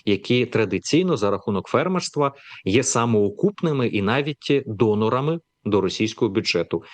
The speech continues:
Якщо ми подивимось на динаміку того, скільки регіонів в Росії стали дотаційними, а скільки їх було до повномасштабного вторгнення в Україну, ми побачимо, що різниця в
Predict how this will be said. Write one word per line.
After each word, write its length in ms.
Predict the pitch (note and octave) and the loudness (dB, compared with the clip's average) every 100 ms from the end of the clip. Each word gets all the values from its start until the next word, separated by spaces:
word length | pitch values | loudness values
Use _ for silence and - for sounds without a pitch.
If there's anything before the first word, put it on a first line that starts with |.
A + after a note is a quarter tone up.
| - - | -8 -2
Якщо 260 | F#3+ G3 | 2 2
ми 60 | G#3 | 2
подивимось 580 | D3+ D#3 C#3+ A#2+ - - | 2 2 2 0 -2 -2
на 400 | G2+ G#2+ G#2 G2+ - - _ - | 0 2 0 -2 -10 -20 _ -4
динаміку 640 | G2+ C3+ C#3 G#2+ F#2 - | 0 2 0 -2 -2 -2
того, 300 | - A#2+ G2 | 0 0 0
скільки 380 | - C#3+ C3+ G#2+ | -2 -2 0 0
регіонів 480 | G2 A2 G#2 F#2+ F2+ | 0 0 0 0 -2
в 60 | |
Росії 600 | G#2 - - A2+ G2 E2+ - | -2 0 0 0 0 -2 -6
стали 480 | - - A2 G#2 G2 | -10 -2 0 2 0
дотаційними, 1000 | F2+ G#2+ - F#2+ - G3+ A3+ E3+ G2 F#2 _ - | 0 0 -2 -4 -2 0 0 0 -2 -6 _ -8
а 140 | G2 | -6
скільки 320 | - C3+ - | -2 -2 -2
їх 120 | G2 | -2
було 220 | F#2 F#2+ F#2 | 0 0 0
до 320 | F#2+ E3+ A#3 - _ | 2 2 0 -4 _
повномасштабного 560 | - A2+ A2 - G2+ F#2+ | 0 2 0 0 -2 -2
вторгнення 340 | - F#2 F2 | -4 -4 -4
в 60 | E2+ | -6
Україну, 340 | - F#2 F2+ - - - | -2 0 0 -6 -16 -4
ми 100 | A#2+ | 0
побачимо, 440 | B2+ A#2+ C#3+ E3 B2 | 2 0 0 0 0
що 420 | - - A2+ G#2+ - | 0 2 2 0 -2
різниця 600 | A2 G#2 F#2 B2 C3 G#2+ | -2 -2 0 -2 0 -2
в 260 | F2+ G2+ | 0 0